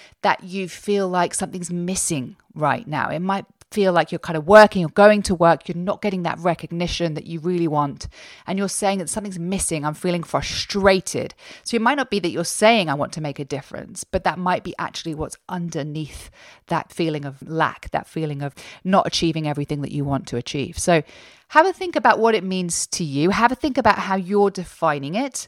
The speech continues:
Have a think about, you know, how you would phrase it, 'cause I think it's useful, like I say, always to determine your own definition of how you're feeling and what it is you're actually seeking.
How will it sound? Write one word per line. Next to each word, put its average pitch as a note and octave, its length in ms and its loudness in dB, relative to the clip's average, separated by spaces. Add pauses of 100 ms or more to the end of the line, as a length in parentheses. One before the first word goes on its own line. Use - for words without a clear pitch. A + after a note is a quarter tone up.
(340)
Have A#3+ 140 4
a C4 60 2
think C4 200 -4
about, G3 560 2 (160)
you G3+ 100 0
know, E3+ 80 2
how F#3 260 0
you F3+ 340 -4
would D#3+ 160 -4
phrase - 460 -4
it, G#2 160 -4
'cause F3 100 -6
I F#3+ 80 4
think B3+ 160 0
it's A#3 140 -6
useful, F3 400 0
like D#3+ 160 2
I E3+ 60 0
say, D3+ 200 -4
always E3+ 640 2 (320)
to - 100 -6
determine F#3+ 520 4
your E3 220 4
own E3 200 2
definition D3+ 640 -2
of C3+ 100 -10
how C#3+ 120 -8
you're B2 140 -4
feeling G3+ 760 2 (340)
and F3 220 -2
what F3+ 160 6
it F3 100 0
is E3 160 0
you're D#3+ 100 2
actually D#3+ 520 -2
seeking. - 760 -4